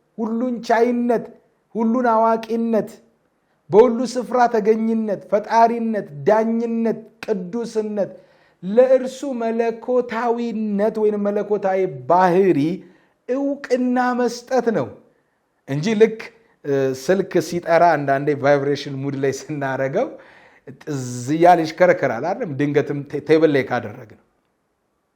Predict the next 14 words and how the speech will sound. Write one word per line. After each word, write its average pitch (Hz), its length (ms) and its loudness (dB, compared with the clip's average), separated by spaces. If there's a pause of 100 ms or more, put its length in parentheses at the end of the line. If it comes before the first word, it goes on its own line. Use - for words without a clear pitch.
(720)
በፊት 156 280 -2
እንግዲህ 165 300 -2
በመንፈሳዊ 156 480 -2
ነገር 156 220 -2
ልጅ 151 180 -4
በሆንን 151 320 -4
ጊዜ 160 160 -4
እግዚአብሔር 143 400 -2
መፍራት 151 420 -4
የሚመስለን 147 560 -4 (300)
ያው 135 160 -2
መንቀጥቀጥ፣ 156 560 -4
እነዚህ 151 300 -6
ሼክ 196 200 0